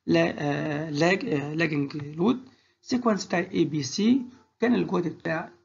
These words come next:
آه، آه، جهد اللاين يساوي تلتاشر تمانية من عشرة كيلو فولت، آه، عند الباص، آه، عند، وهنختار الاس بي اس بتاعي مية ميجا فولت أمبير،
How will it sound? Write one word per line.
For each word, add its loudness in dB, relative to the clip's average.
آه، -2
آه، -10
جهد -10
اللاين 0
يساوي 0
تلتاشر -4
تمانية -4
من -2
عشرة -6
كيلو -2
فولت، -2
آه، -4
عند 0
الباص، -4
آه، 0
عند، 0
وهنختار -4
الاس -6
بي -2
اس -4
بتاعي -4
مية 0
ميجا 2
فولت -8
أمبير، -2